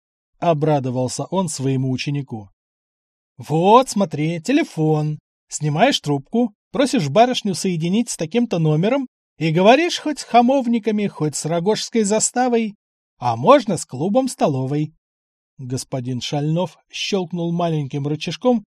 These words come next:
и сурово сказал в трубку: «Алло, центральная,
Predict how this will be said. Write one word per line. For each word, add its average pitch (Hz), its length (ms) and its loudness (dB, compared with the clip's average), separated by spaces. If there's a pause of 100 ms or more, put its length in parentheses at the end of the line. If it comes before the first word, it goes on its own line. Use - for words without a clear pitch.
(180)
и 120 80 -8
сурово 165 480 4
сказал 147 400 -4
в - 60 -14
трубку: 143 540 -6 (320)
«Алло, 202 580 6
центральная, 165 800 2